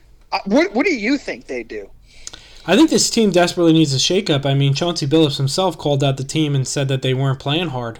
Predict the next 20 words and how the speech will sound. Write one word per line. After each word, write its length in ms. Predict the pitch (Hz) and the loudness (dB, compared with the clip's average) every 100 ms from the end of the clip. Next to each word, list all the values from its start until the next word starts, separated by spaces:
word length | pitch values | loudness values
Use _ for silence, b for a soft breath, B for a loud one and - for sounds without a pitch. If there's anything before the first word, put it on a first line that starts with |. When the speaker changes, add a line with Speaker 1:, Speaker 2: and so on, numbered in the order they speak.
| - | -8
Speaker 2:
essentially. 640 | - 127 127 - 123 127 b b b b b - | -6 -6 -6 -6 -8 -10 b b b b b -6
Um, 760 | 143 139 131 123 135 - - | 0 2 0 -2 -8 -10 -12
saying, 320 | 135 160 143 135 | -6 -2 0 0
like, 160 | 131 | 0
"I 80 | 127 | -2
wish 280 | 131 143 - | 0 0 0
the, 320 | 139 131 123 | 0 0 -2
the 80 | 131 | -6
starters 420 | 143 - 139 139 | -6 -2 -2 0
would 140 | 127 131 | -2 -4
play 160 | 151 | -4
like 200 | 143 139 | -4 -4
the 60 | 139 | -4
bench 300 | 131 143 151 | -2 -2 -4
guys 300 | 131 117 113 | -6 -8 -10
and 100 | 123 | -8
give 140 | 127 | -8
us 120 | 127 113 | -8 -8
a 60 | |
little, 340 | 127 123 120 | -8 -8 -10